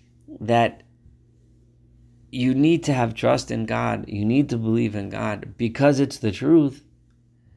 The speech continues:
not because I'm showing you some kind of magical tricks. And therefore, these signs that Yirmiyahu and Jeremiah, you know, that Yirmiyahu is showing the people are extremely, extremely simple ideas.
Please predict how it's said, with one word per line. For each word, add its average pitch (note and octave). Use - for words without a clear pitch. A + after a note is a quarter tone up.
not D3
because A#2+
I'm A2
showing A#2+
you G#2
some G#2+
kind G#2
of F#2
magical F#2
tricks. -
And A2
therefore, C3
these G#2+
signs B2+
that F#2+
Yirmiyahu A2
and F#2+
Jeremiah, G2+
you A2
know, G#2
that G2+
Yirmiyahu A2
is F#2+
showing A#2
the G#2
people A2+
are C3
extremely, E3
extremely D3
simple B2+
ideas. A#2+